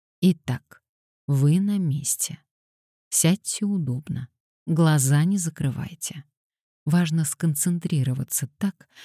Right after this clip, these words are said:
чтобы при открытых глазах отключить внутренний диалог и предаться созерцанию экстерьера, впитывая видимые образы и звуки, льющиеся вокруг вас. Опять же, всё должно происходить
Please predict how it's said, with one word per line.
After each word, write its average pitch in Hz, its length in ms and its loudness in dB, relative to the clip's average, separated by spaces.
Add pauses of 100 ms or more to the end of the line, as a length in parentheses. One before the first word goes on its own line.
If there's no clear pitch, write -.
(140)
чтобы 175 320 2
при 185 180 0
открытых 160 640 0
глазах 139 580 0
отключить 143 760 -2
внутренний 123 680 -2
диалог 123 640 0 (300)
и 214 80 4
предаться 165 680 -2
созерцанию 139 960 0
экстерьера, 135 800 -2 (300)
впитывая 131 580 0
видимые 123 500 0
образы 127 600 0
и 117 40 -2
звуки, 160 540 -2 (280)
льющиеся 175 880 0
вокруг 127 500 -4
вас. - 460 -4 (600)
Опять 185 380 0
же, 151 300 0
всё 208 260 -4
должно 143 480 0
происходить 139 800 -2